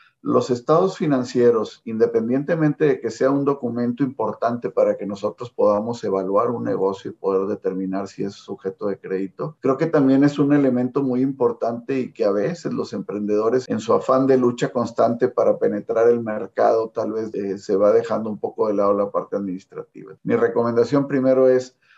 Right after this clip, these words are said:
tener información clara de, de, de dónde estás parado en tu negocio, y los estados financieros para mí creo que es una de las claves muy importantes. El segundo elemento es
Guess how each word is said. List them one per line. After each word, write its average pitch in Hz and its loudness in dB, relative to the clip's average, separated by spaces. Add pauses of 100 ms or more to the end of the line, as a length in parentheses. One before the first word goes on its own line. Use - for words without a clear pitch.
(160)
tener 123 2
información 127 -2
clara 120 4
de, 117 0 (160)
de, 104 -10
de 107 -4
dónde 117 0
estás 117 -4
parado 110 -2
en 107 -8
tu 107 -6
negocio, 131 -2
y 156 0
los - -4
estados 127 0
financieros 117 -2
para 101 0
mí 107 -6
creo 113 -6
que 117 -2
es 107 -8
una 127 2
de - 4
las - -2
claves 117 2
muy 113 -6
importantes. - -6
El - -6
segundo 165 2
elemento 151 2
es 127 2